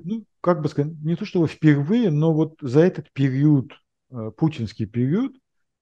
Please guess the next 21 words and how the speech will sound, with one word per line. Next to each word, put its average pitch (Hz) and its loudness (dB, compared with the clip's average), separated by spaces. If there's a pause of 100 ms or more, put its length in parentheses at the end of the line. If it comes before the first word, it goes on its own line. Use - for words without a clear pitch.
(640)
э, 135 0 (180)
была 151 4
применена 135 4
сила 123 -4 (600)
в - -4
отношении 123 -4
постсоветского 107 -4
государства. 92 -14 (1600)
И 190 6
по 196 4
результатам 175 2 (520)
мы 151 0
не 175 2
увидели 127 0
от 113 -4
Запада, 104 0 (1500)
э, 123 -2 (460)
мощной 127 4
реакции 110 2
на 90 -14
это. 90 -20